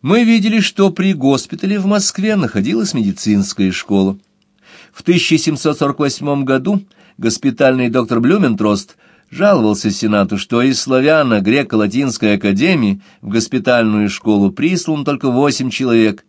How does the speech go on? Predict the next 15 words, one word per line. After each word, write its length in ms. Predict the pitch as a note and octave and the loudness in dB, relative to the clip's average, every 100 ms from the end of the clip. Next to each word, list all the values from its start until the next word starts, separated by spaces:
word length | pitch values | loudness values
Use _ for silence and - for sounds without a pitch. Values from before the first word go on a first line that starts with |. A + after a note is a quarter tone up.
| _ _ _ | _ _ _
ибо 340 | - E3+ A#2 A2+ | -2 0 2 0
там 300 | - B2+ A#2 | 2 2 4
разночинских 920 | A#2+ A2+ A#2+ A#2+ C#3+ D#3 - A#2 G#2 | 2 0 0 0 -2 -2 -2 -2 0
детей 340 | G#2+ G2+ A2+ | 0 2 2
более 400 | G#2+ G#2+ G#2+ G#2 | 2 2 4 2
нет, 300 | G#2 G#2+ G2+ _ _ - - | 2 0 -2 _ _ -20 -2
а 200 | G#2+ A#2+ | 2 2
из 220 | C3 - | 2 0
священно- 920 | A#2+ C3+ B2+ - F3 G3+ D#3+ G#2+ G2 _ | 0 0 0 -2 0 2 2 0 -2 _
и 120 | - | -6
церковнослужительских 1200 | G#2 A#2 G2+ F3 F#3 C3 - A#2 G#2 G#2+ G2 - G2+ | -4 -2 0 2 2 0 0 0 0 -2 -6 -4 -2
детей 320 | G2+ G2+ G2+ | 0 2 0
отпускать 460 | F#2+ G2+ - C3 G#2+ | 0 -6 -4 -4 -2
не 100 | F#2 | 0
велено. 320 | F#2+ G2 | 0 -2